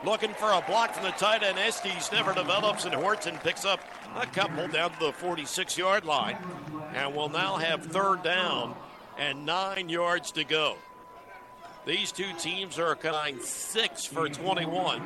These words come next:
on third downs. They're three of ten. Gardner Webb, three of eleven. Gardner Webb, three penalties, thirty-four yards.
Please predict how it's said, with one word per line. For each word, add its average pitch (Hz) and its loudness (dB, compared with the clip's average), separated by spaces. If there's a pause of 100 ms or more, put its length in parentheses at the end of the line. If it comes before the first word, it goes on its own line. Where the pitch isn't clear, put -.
(240)
on 160 0
third 160 0
downs. 160 -2 (560)
They're 190 2
three 180 0
of 160 -4
ten. 165 -2 (140)
Gardner 175 0
Webb, 175 -2
three 180 -2 (100)
of 165 4 (120)
eleven. 165 0 (1900)
Gardner 160 0
Webb, 170 0
three 165 0
penalties, 170 -2
thirty-four 180 0
yards. 160 2